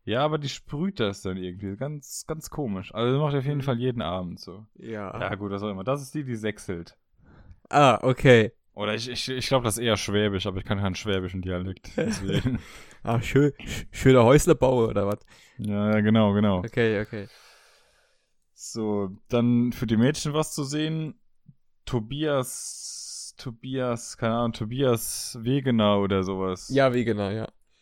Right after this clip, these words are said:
Speaker 1: Genau, der war mal mit, äh, Janine Pink zusammen. Auch natürlich noch
Speaker 2: Ja.
Speaker 1: eine große Story, die nochmal dazukommt, weil die Ex-Leute sehen sich jetzt wieder zusammen. Haha, Überraschung.
Speaker 2: Mhm.
Speaker 1: Der ist halt dumm wie Brot.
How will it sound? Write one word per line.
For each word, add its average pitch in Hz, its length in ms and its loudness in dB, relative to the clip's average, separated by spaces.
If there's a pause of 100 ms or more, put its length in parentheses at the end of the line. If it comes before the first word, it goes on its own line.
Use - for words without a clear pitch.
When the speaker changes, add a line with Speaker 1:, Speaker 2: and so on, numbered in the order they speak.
(340)
Speaker 1:
Genau, 101 400 -2
der 113 300 0
war 123 140 4
mal 127 140 0
mit, 123 240 -4
äh, 127 160 -6
Janine 123 420 -4
Pink 156 260 -6
zusammen. 147 720 -2
Auch 143 220 4
natürlich 156 440 2
noch 160 100 2
Speaker 2:
Ja. - 60 -4
Speaker 1:
eine 151 100 -2
große 151 320 0
Story, 160 380 -2
die 151 100 -14
nochmal 143 240 0
dazukommt, 151 640 0
weil 135 180 2
die 113 120 -2
Ex-Leute 139 600 -2
sehen 127 260 -2
sich 139 220 -4
jetzt 165 320 -4
wieder 160 260 -2
zusammen. 143 440 -2
Haha, 139 520 0
Überraschung. 135 580 -6 (280)
Speaker 2:
Mhm. 113 640 -6 (840)
Speaker 1:
Der 117 160 -2
ist 127 80 0
halt 120 140 0
dumm 139 140 2
wie 123 100 2
Brot. 110 560 -2